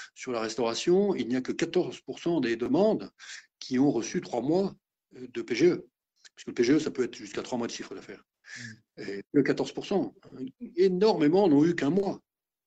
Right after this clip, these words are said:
Speaker 1: ou un mois et demi. Donc, les banques ont fait gaffe. Les restaurateurs ont fait gaffe aussi à pas trop s'endetter, hein, faire, faire, faire
Speaker 2: Mm.
Speaker 1: attention, hein.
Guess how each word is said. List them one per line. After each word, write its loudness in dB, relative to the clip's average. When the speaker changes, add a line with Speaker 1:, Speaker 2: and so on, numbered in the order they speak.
Speaker 1:
ou -20
un -10
mois 4
et 4
demi. 0
Donc, -10
les -2
banques 4
ont 0
fait -6
gaffe. -6
Les 2
restaurateurs 2
ont -6
fait -12
gaffe -8
aussi -6
à -2
pas -8
trop -8
s'endetter, -2
hein, -12
faire, -20
faire, -20
faire -20
Speaker 2:
Mm. -12
Speaker 1:
attention, -8
hein. -18